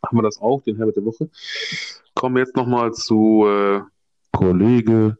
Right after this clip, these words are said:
Statcatch. Herrlich, ich liebe dieses neue Mikrofon, das macht so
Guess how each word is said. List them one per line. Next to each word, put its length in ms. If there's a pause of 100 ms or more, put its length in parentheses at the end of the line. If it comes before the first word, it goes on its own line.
Statcatch. 1200 (1400)
Herrlich, 260
ich 140
liebe 200
dieses 260
neue 160
Mikrofon, 440
das 220
macht 240
so 140